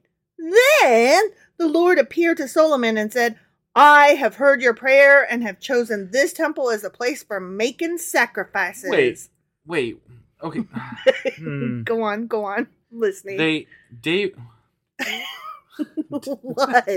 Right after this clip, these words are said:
Speaker 1: Finish
Speaker 2: David,
Speaker 1: your thought.
Speaker 2: David
Speaker 1: Mm-hmm.
Speaker 2: talked to the Lord about this, and the Lord's like, "No, you're not the one that's gonna do it." So then
Speaker 1: Yeah.
Speaker 2: David's like, "I'm gonna prepare it. I'm gonna make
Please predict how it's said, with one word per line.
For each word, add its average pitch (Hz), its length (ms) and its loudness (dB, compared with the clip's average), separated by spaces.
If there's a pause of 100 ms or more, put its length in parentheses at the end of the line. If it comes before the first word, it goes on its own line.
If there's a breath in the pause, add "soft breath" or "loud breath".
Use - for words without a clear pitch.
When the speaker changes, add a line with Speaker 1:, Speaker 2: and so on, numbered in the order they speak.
(440 loud breath)
Speaker 1:
Finish 269 200 2
Speaker 2:
David, 185 80 4
Speaker 1:
your 269 120 4
thought. 262 400 4
Speaker 2:
David 151 640 -4 (320)
Speaker 1:
Mm-hmm. 233 120 -8
Speaker 2:
talked 139 240 0
to 127 60 -16
the 120 60 -8
Lord 107 340 -6
about 101 240 -8
this, 107 240 -14
and 107 220 -12
the 107 40 -12
Lord's 107 280 -8
like, 101 240 -10 (160)
"No, 98 380 -6 (140)
you're 107 140 -12
not 110 200 -10
the 104 40 -20
one 104 140 -16
that's 98 100 -20
gonna 98 220 -20
do 101 140 -16
it." 90 120 -16
So - 120 -20
then 117 100 -12
Speaker 1:
Yeah. 113 60 -8
Speaker 2:
David's 139 300 -2
like, 113 220 -4 (300)
"I'm 208 100 -2
gonna 214 160 -4
prepare 147 540 -2
it. - 180 -12
I'm - 80 -18
gonna 160 120 2
make 147 440 -8